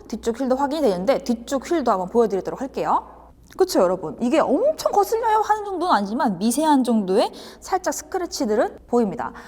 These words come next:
지금 쭉 같이 보여드리고 있는 부분이 이제 뒤쪽부터 앞쪽 도어로 넘어가는 부분들을 보여드리고 있는데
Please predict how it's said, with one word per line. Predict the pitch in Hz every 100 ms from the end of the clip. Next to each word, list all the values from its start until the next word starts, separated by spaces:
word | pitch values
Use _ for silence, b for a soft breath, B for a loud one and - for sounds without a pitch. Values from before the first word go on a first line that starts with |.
| B -
지금 | 285 269 302 302
쭉 | 381 392 392 403
같이 | - 269 294
보여드리고 | 254 285 277 262 247
있는 | 220 202
부분이 | 214 220
이제 | 214
뒤쪽부터 | 214 214 294 277 269 226
앞쪽 | 180 - 285 -
도어로 | 262 233
넘어가는 | 180 185 262 320 302
부분들을 | 233 233 226 226
보여드리고 | 190 190 196 247
있는데 | 208 175 262 220